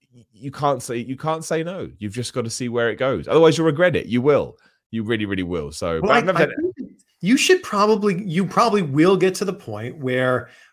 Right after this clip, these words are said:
Speaker 2: one American booking turns into two, turns into ten, turns into you're flying to the U S once a month and, you know, doing a loop.
Speaker 1: If that happens, I would consider that. We were talking about goals and,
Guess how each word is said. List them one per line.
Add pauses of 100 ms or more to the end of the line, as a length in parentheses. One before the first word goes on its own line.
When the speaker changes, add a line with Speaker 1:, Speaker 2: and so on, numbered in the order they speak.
(120)
Speaker 2:
one
American
booking
turns
into
two,
turns
into
ten,
turns
into (360)
you're
flying
to
the
U
S
once
a
month
and, (100)
you
know,
doing
a
loop. (1000)
Speaker 1:
If
that
happens,
I
would
consider
that.
We
were
talking
about
goals
and,